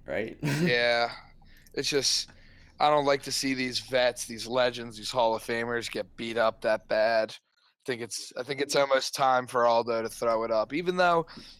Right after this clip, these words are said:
Speaker 2: he can
Speaker 1: Hun-,
Speaker 2: beat
Speaker 1: hundred percent.
Speaker 2: top,
Speaker 1: Yep.
Speaker 2: top three guys. He can beat Edgar, Edgar every time. I think he beats Mendez
Speaker 1: Hu-,
Speaker 2: again. I
Speaker 1: yeah, hundred percent.
Speaker 2: Men-, Mendez gets
Speaker 1: Uh,
Speaker 2: off the juice.
Speaker 1: the, the analogy that I use was, like, if you were on a road trip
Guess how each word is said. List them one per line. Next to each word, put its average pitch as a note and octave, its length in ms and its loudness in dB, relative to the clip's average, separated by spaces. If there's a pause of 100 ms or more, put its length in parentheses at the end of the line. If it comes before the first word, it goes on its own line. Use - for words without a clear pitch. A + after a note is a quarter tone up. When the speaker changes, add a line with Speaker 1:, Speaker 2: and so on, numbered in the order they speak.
Speaker 2:
he D3+ 120 -4
can D3 160 -4
Speaker 1:
Hun-, C3+ 80 -12
Speaker 2:
beat E3+ 300 0
Speaker 1:
hundred B2+ 200 -4
percent. - 340 -8 (280)
Speaker 2:
top, C#3 340 2 (140)
Speaker 1:
Yep. E3+ 180 4
Speaker 2:
top C#3+ 220 -2
three C#3+ 220 -6
guys. D3 420 4
He - 80 -12
can B2 180 -12
beat C#3+ 180 0
Edgar, C#3+ 420 2
Edgar D3 340 0
every B2 280 -4
time. C3+ 520 -2 (140)
I - 40 -18
think B2 140 -10
he B2 60 -12
beats B2 280 -12
Mendez C3 440 -2
Speaker 1:
Hu-, A#2+ 100 -10
Speaker 2:
again. C3 260 -4
I B2+ 160 -6
Speaker 1:
yeah, C#3+ 280 -2
hundred B2 260 -4
percent. C#3 420 -6
Speaker 2:
Men-, G#2 120 -12 (140)
Mendez A#2 400 -2
gets A#2 160 -2
Speaker 1:
Uh, A2 60 6
Speaker 2:
off B2 140 2
the A2 60 -8
juice. B2 400 -6
Speaker 1:
the, A#2+ 500 4
the A2+ 180 0
analogy B2 580 0
that A2+ 140 2
I G#2+ 140 4
use A2 360 -2
was, G2+ 220 -4
like, F#2+ 260 -2
if G#2+ 200 -6
you A#2+ 140 -2
were A#2+ 240 2
on G#2+ 140 0
a F#2+ 80 -4
road G2 300 -2
trip - 340 -8